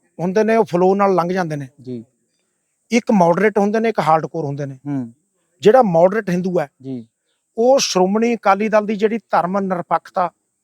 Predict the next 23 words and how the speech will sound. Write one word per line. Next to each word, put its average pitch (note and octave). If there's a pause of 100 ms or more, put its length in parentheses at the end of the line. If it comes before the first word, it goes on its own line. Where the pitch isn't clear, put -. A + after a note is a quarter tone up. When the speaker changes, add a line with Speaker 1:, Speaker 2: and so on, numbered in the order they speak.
Speaker 2:
ਹੂੰ। C3+ (880)
ਮੈਂ F3
ਸਵਾਲ E3
ਇਹ G3
ਤੁਹਾਨੂੰ F#3
ਤਦੇ F3
ਕਰਿਆ D#3
ਨਾ, F#3+
ਤੁਸੀਂ E3+
ਕਿਹਾ D3+
Speaker 1:
ਹਾਂਜੀ। F3
Speaker 2:
ਵੀ F#3+
ਪੰਜਾਬੀਅਤ D#3 (440)
ਤੇ E3
ਪੰਜਾਬ E3
Speaker 1:
ਹਾਂਜੀ। E3+
Speaker 2:
ਦੀ F#3+
ਪਾਰਟੀ C#3
ਹੈ। G#2+
Speaker 1:
ਜੀ। E3
Speaker 2:
ਹੂੰ। C3 (1600)
Speaker 1:
ਧਰਮ G3
ਨਿਰਪੱਖਤਾ G3+